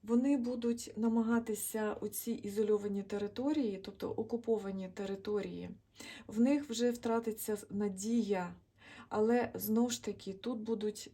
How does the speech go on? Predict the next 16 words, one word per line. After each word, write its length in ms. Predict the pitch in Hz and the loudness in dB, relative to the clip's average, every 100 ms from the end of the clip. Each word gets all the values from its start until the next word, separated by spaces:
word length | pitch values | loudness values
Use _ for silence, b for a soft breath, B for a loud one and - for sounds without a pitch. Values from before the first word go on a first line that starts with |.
| - | -6
е, 60 | 202 208 208 202 | -2 0 0 0
м, 800 | 196 190 - 190 190 185 185 185 B B B B - | -4 -8 -12 -12 -10 -8 -8 -10 B B B B 0
нашими 880 | 220 226 - 214 208 208 202 196 - _ _ _ _ _ _ _ _ - | 2 2 2 0 2 2 0 -2 -8 _ _ _ _ _ _ _ _ -12
зроблені 920 | 196 214 214 208 214 226 233 269 - | -2 4 6 6 4 4 4 2 -2
дуже 460 | 214 196 233 262 277 | -6 -2 0 2 0
такі 600 | 269 220 - 226 240 233 - - 196 - | 0 -2 -2 -2 0 0 -4 -18 -12 -8
потужні 500 | 214 214 220 220 220 | -4 0 0 2 2
дії. 540 | 185 185 175 165 160 180 B B B - | 2 -4 -4 -4 -8 -10 B B B -4
І 140 | 208 | -4
в 80 | 208 | -2
орків 420 | 226 254 269 277 233 | 0 0 0 -2 0
знову 400 | 214 220 220 - | 2 2 0 -2
горить 560 | 190 196 214 202 190 - | 0 4 6 6 4 0
щось. 680 | - 180 170 170 - - - _ _ _ _ _ _ _ _ _ _ _ _ | -2 -2 -6 -6 -10 -12 -20 _ _ _ _ _ _ _ _ _ _ _ _
Щось 380 | - - 269 269 | -10 0 0 2
горить. 800 | 226 226 220 190 180 - - | 0 2 2 -2 -4 -8 -12